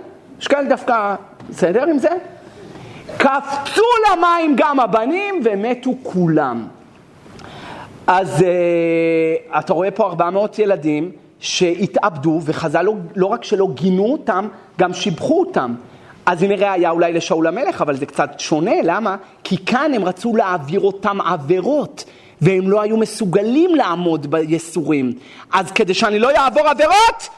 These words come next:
מותר להתאבד. אבל האם יהיה מותר להתאבד רק מחשש ייסורים?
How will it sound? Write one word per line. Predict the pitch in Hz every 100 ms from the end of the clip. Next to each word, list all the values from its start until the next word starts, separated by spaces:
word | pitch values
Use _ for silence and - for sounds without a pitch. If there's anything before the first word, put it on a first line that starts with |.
| -
מותר | 247 247 381 392 330
להתאבד. | 269 214 - 175 147 131 107 - _ _ _ -
אבל | 190 156 185 175
האם | 170 208 294 277 247 208 196
יהיה | 185 208
מותר | 226 214 - 208
להתאבד | 226 202 190 185
רק | 180 170 196 262
מחשש | 262 - 247 - 262
ייסורים? | 254 254 - 269 320 339